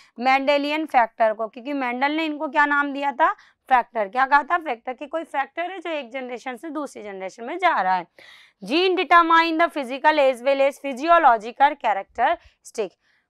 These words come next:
बाहर से देखने पर फिजिकल और फिजियोलॉजिकल यानी कि क्या काम कर रहा है, सभी को जो कंट्रोल कौन करता है, जीन करता है।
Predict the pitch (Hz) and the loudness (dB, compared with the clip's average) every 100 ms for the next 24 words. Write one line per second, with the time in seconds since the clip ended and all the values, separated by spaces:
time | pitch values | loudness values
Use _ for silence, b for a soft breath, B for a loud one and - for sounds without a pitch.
0 | - 240 247 302 339 359 339 320 339 339 | 2 6 8 6 4 2 2 2 -2 2
1 | 359 427 - 254 240 311 294 339 392 294 | 0 0 -8 -8 -6 -8 2 4 6 4
2 | 254 254 247 302 302 294 277 302 330 311 | 2 2 -4 0 4 2 2 -4 -2 -2
3 | 311 311 403 339 302 302 311 302 294 262 | -4 -6 0 4 4 6 4 4 0 2
4 | 285 349 294 240 277 302 269 302 277 269 | 2 0 -4 -4 -6 -8 -8 -2 -2 -2
5 | 294 285 269 277 269 233 269 277 233 226 | -2 -2 -2 -6 -6 -6 -6 -8 -10 -12
6 | 233 240 233 247 254 | -8 -8 0 0 0